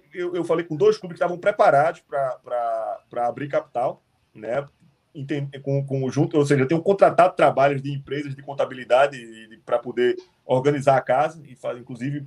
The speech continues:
quem sabe, num, num curto espaço de tempo, fazer I P O, né, fazer a abertura do seu capital pra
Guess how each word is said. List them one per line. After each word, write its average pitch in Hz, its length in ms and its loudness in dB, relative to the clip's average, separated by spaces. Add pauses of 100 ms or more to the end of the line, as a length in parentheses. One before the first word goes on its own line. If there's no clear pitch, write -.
quem 131 120 -4
sabe, 123 240 4
num, 127 180 -8 (180)
num 131 420 -4
curto 185 380 2 (200)
espaço 147 340 2
de 131 60 -12
tempo, 135 240 -10 (160)
fazer 131 320 0
I 143 40 0
P 131 160 -10
O, 151 280 -4
né, 120 160 -12
fazer 120 240 -6
a - 20 -6
abertura 127 360 -6
do 123 60 -14
seu - 120 -10
capital 127 420 2
pra 117 300 0